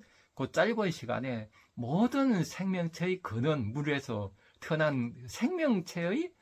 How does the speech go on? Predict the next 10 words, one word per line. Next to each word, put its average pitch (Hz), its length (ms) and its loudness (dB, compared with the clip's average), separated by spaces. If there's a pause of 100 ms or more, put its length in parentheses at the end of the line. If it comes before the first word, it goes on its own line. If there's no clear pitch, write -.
(280)
경험을 143 380 2
하는 135 280 -4
거예요. 101 320 -8 (520)
그리고 214 240 -2
쭉 - 180 -12 (260)
인간의 156 320 4
진화 214 380 6
과정을 190 340 0
다 139 180 -2
체험해요. 107 600 -6